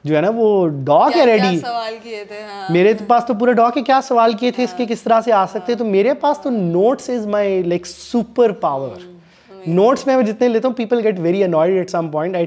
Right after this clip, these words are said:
Speaker 1: take notes for
Speaker 2: Interesting।
Speaker 1: everything।
Speaker 2: Very interesting।
Speaker 1: Uh, in my work with people that I work with, in everything। And I think वहाँ पे ना लोगों की भी, भी जान जाती है। हमारे कल्चर में मैंने थोड़ा सा देखा है
Speaker 2: कि?
Speaker 1: कि जान जाती है ना in terms of कि वो नोट्स इतना ज़्यादा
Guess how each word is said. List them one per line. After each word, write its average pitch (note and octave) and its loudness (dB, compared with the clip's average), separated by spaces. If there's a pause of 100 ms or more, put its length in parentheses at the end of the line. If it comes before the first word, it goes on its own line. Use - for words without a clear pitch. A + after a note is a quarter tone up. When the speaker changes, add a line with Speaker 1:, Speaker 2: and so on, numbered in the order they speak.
(120)
Speaker 1:
take F3 -2
notes E3 -2
for - -10
Speaker 2:
Interesting। F#3 -2
Speaker 1:
everything। E3 -2
Speaker 2:
Very F#3+ -12
interesting। F#3+ -16 (400)
Speaker 1:
Uh, F3 0
in G3+ 4
my F#3 4
work E3 2 (240)
with F3 4 (140)
people E3 0
that D#3 2
I D3 -2
work C#3 -8
with, C#3 -8
in F3+ -4 (140)
everything। D#3 -4
And G3+ 4
I G#3 -14
think B3 2
वहाँ F#3 0
पे A3 -2
ना A3+ 0
लोगों F#3+ 0
की G3 -2
भी, F#3+ 0
भी G3 -2
जान D#3+ 0
जाती D3+ -4
है। D#3 0
हमारे D3 -4
कल्चर D3 -6
में D#3 -6
मैंने D3+ -6
थोड़ा D3+ -6
सा D3+ -10
देखा C#3 -4
है C#3+ -2 (280)
Speaker 2:
कि? A3 -12
Speaker 1:
कि F#3 0
जान G#3 2
जाती A#3 2
है C4+ 2
ना D4+ 0
in B3+ 0
terms A3 2
of A3 -6
कि A3+ -2
वो A3 0
नोट्स G3 0
इतना G3 -2
ज़्यादा F#3 -2